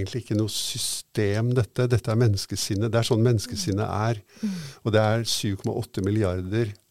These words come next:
Speaker 1: av sånne sinn, og alle sammen er forskjellige, men alle sammen har det til felles, at de funker på den måten der, at når noe gjør vondt, så er det fordi det er noe gærent et sted.
Speaker 2: Mm.
Speaker 1: Sånn er vi rigga, og det er evolusjonen som gjør det.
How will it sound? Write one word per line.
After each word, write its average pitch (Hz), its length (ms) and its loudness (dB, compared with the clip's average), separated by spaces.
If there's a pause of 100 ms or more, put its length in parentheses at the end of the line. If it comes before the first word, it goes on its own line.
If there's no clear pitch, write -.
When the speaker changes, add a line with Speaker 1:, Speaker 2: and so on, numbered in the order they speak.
(140)
Speaker 1:
av 104 160 2
sånne 98 340 -2
sinn, 110 280 0
og 110 100 0
alle 101 120 -2
sammen 95 200 0
er 98 60 -2
forskjellige, 101 320 -2
men 113 100 0
alle 110 260 -2
sammen 101 220 -2
har 110 80 0
det 98 160 -2
til 120 80 -6
felles, 104 480 -4 (400)
at - 160 -4
de 135 80 0
funker 104 540 0
på - 80 -4
den 107 180 0
måten 113 240 -2
der, 147 180 0
at 117 120 -2
når 120 100 2
noe 107 140 0
gjør 104 160 0
vondt, 95 240 -2
så 101 160 0
er - 20 -4
det 95 80 -4
fordi 104 140 -6
det 95 80 -2
er 92 40 -2
noe 101 120 -2
gærent 87 280 -4
et 104 120 -6
sted. 208 180 -8
Speaker 2:
Mm. 139 380 -14 (1000)
Speaker 1:
Sånn 135 240 2
er 143 80 4
vi 156 100 6 (120)
rigga, 160 280 4 (480)
og 131 500 2
det 120 120 4
er 123 180 4
evolusjonen 110 540 0
som 104 160 -4
gjør 95 240 2
det. 95 200 4